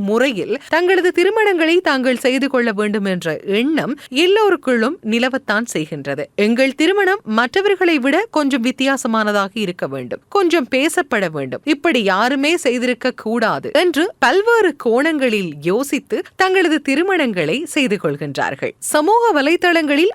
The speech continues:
அதிகமான பேசப்பட்ட திருமணங்களாக பலவிதமான திருமணங்கள் காணப்பட்டு கொண்டிருக்கின்றன. விமானத்தில் பயணம் செய்யும் போது தங்கள்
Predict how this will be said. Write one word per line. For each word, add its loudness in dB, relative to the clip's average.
அதிகமான 0
பேசப்பட்ட 0
திருமணங்களாக -2
பலவிதமான 0
திருமணங்கள் -2
காணப்பட்டு -4
கொண்டிருக்கின்றன. -6
விமானத்தில் 0
பயணம் 2
செய்யும் 0
போது 0
தங்கள் 0